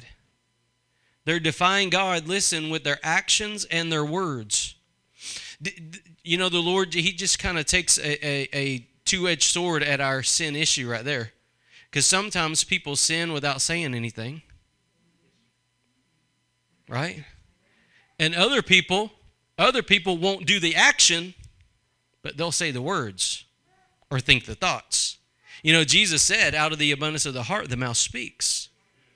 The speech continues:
So those thoughts originate in the heart. And so he says, "Because of the wickedness, you've provoked God."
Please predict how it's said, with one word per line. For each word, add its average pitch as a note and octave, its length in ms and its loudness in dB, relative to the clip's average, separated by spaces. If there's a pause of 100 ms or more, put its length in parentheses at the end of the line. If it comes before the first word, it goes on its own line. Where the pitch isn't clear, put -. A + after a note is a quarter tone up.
(500)
So F3+ 180 0
those G3 300 2
thoughts G#3+ 640 0
originate E3 600 2
in D#3+ 100 -2
the C3+ 100 -4
heart. B3+ 340 -4 (1500)
And G#3 180 4
so G#3+ 220 6
he G#3 80 4
says, G#3+ 260 2 (320)
"Because A3+ 420 4
of F#3 140 0
the G3 120 4
wickedness, G3+ 640 2
you've G#3+ 220 -4
provoked G#3 560 0
God." C#4 500 4